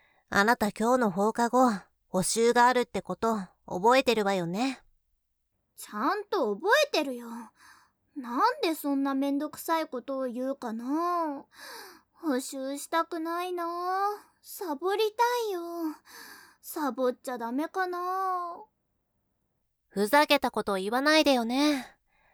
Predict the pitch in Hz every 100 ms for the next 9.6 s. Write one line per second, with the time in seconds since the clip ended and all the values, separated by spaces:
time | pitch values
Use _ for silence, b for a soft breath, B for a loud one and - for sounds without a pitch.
0 | _ _ - 190 - 247 247 240 233 277
1 | 277 233 - 226 277 226 - _ - 190
2 | 233 247 254 269 262 269 240 196 220 302
3 | 320 - _ _ _ _ _ _ _ _
4 | _ _ _ _ - 214 277 262 180 175
5 | 240 285 320 320 285 220 202 - _ _
6 | _ - 185 - 247 233 185 170 185 226
7 | 247 - 277 254 214 - _ - 196 226
8 | 240 220 175 180 220 262 262 269 254 196
9 | 190 226 269 262 220 208